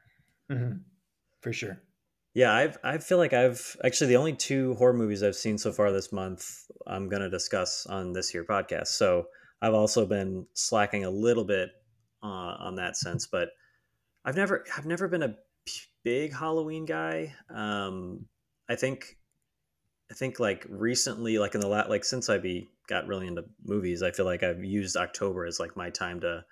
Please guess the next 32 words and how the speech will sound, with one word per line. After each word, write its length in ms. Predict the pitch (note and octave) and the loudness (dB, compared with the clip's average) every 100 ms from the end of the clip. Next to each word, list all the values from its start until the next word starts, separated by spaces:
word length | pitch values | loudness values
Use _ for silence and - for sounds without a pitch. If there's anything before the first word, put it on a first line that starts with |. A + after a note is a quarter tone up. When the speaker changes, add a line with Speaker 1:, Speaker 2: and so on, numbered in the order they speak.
| _ _ _ _ _ | _ _ _ _ _
Speaker 2:
'cause 140 | C#3 D3+ | 2 6
I 40 | |
don't 120 | E3+ | 6
watch 200 | B2 A#2 | 4 0
a 60 | G2 | -2
ton 240 | - A2 | -4 -4
of 120 | G2 F#2 | -4 -2
horror 480 | G2 F#2+ F#2 F2+ - _ _ _ - | 0 2 0 -4 -12 _ _ _ 0
throughout 280 | A2+ F#2+ F2 | 2 2 0
the 80 | |
year. 280 | F2 F2+ G2+ | -2 0 0
I 60 | F#2+ | 0
think 180 | G2 F#2 | -2 -6
you 100 | G2 | -2
probably 280 | G2+ F#2 | 0 0
watch 320 | F2 F2+ F2 F#2+ | -2 -2 -4 -6
more 160 | F2+ | -6
than 120 | E2+ | -6
I 140 | D#2+ E2+ | -8 -6
do. 240 | G2+ G2+ | -4 -2
Like, 300 | F2+ E2+ - _ _ _ _ _ | -2 -4 -6 _ _ _ _ _
so 160 | - | 0
I 80 | G#2+ | 2
kind 260 | G2+ - C#3+ | 2 0 2
of 60 | |
Speaker 1:
Mm-hmm. 80 | G#2+ | 4
Speaker 2:
use 120 | G#2+ G2+ | 2 2
O-, 100 | F#2+ | 2
October 440 | G2+ - G#2+ G2+ F#2+ | 0 0 2 2 2
as, 100 | F2+ | 0
like, 300 | F2 - - | -2 -4 -10
my 640 | F#2 F#2 F#2 F2+ F2 E2+ | -4 -2 0 0 -2 -6